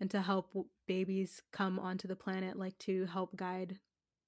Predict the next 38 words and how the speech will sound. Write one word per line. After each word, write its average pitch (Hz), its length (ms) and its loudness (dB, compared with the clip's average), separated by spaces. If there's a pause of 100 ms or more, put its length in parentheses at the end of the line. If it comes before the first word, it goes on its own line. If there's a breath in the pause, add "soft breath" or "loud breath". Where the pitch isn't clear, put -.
(120)
these 190 300 2
souls 190 600 8
from 190 200 0
the 185 140 -2
inner 233 220 6
womb 185 580 0 (120)
of 185 120 -6
the 180 160 0
earth 190 380 0 (400 soft breath)
to 180 560 0
the, 185 240 2 (380)
their, 196 180 2
the 208 180 0
inner 220 140 6
womb 202 100 6
of 190 100 2
their 185 120 2
mother 180 540 2
to 196 120 -2
the 180 140 2
outer 185 240 0
womb 180 280 -2
of 170 100 -8
the 185 140 -4
earth. 185 240 -4 (1200 loud breath)
Um, 185 640 0 (380)
and 214 140 4
that's 202 180 2
just 196 160 -4
always 196 300 4
been, 185 520 0 (420)
like, 196 260 0 (360)
my 190 260 4
main 185 640 0
goal 185 280 2
and 196 140 0
focus, 202 680 0
like, 180 260 -2